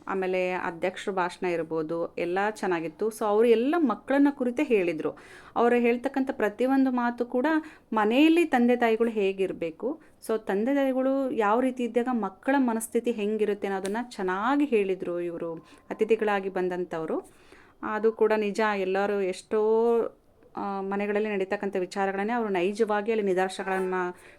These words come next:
ನಿದರ್ಶನಗಳನ್ನ ಕೊಟ್ಬಿಟ್ಟು ಹೇಳಿದ್ರು. ಅಷ್ಟೊತ್ತಿಗಾಗಲೇ ಕಂಪ್ಲೀಟಾಗಿ ಜನ, ಪೇರೆಂಟ್ಸ್‌ಗಳಿರ್ಬೋದು, ಅವ್ರ ಗ್ರ್ಯಾಂಡ್ ಪೇರೆಂಟ್ಸ್ ಇರ್ಬೋದು, already ಬಂದಿದ್ರು. So ಹಂಗೆ ನಿಧಾನಕ್ಕೆ ಪ್ರೋಗ್ರಾಮ್ ಸ್ಟಾರ್ಟ್ ಆಗ್ತಾ ಬಂತು. ಆಮೇಲೆ ಗೆಸ್ಟ್‌ಗಳು ಏನು ಮಾಡಿದ್ರು ಅಂದರೆ, ತುಂಬ ಹೊತ್ತು ಭಾಷಣಗಳನ್ನ ಮಾಡಲೇ ಇಲ್ಲ,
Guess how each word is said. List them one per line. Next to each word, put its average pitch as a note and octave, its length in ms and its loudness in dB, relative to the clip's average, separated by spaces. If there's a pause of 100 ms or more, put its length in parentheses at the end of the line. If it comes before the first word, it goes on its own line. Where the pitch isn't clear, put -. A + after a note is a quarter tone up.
(120)
ನಿದರ್ಶನಗಳನ್ನ A#3 760 0
ಕೊಟ್ಬಿಟ್ಟು B3+ 640 0 (560)
ಹೇಳಿದ್ರು. A3 840 2 (220)
ಅಷ್ಟೊತ್ತಿಗಾಗಲೇ G#3 680 -2
ಕಂಪ್ಲೀಟಾಗಿ A#3+ 960 2
ಜನ, G3+ 200 0 (420)
ಪೇರೆಂಟ್ಸ್‌ಗಳಿರ್ಬೋದು, F#3+ 1000 -2
ಅವ್ರ F#3 100 -2
ಗ್ರ್ಯಾಂಡ್ F#3 380 -2
ಪೇರೆಂಟ್ಸ್ F#3+ 320 -2
ಇರ್ಬೋದು, F3 380 -4
already F#3 340 -2
ಬಂದಿದ್ರು. E3 560 -2 (760)
So G#3+ 160 -2
ಹಂಗೆ G3+ 240 0
ನಿಧಾನಕ್ಕೆ G3 600 0
ಪ್ರೋಗ್ರಾಮ್ F#3 420 0
ಸ್ಟಾರ್ಟ್ F#3+ 280 -6
ಆಗ್ತಾ F#3 440 -2
ಬಂತು. F#3 440 -4 (260)
ಆಮೇಲೆ C4 240 0
ಗೆಸ್ಟ್‌ಗಳು A3+ 460 2
ಏನು C4 140 4
ಮಾಡಿದ್ರು G#3+ 240 2
ಅಂದರೆ, A#3+ 140 -2
ತುಂಬ C#4 320 6
ಹೊತ್ತು D4 240 2
ಭಾಷಣಗಳನ್ನ G3 520 -2
ಮಾಡಲೇ D#3 300 -4
ಇಲ್ಲ, - 140 -8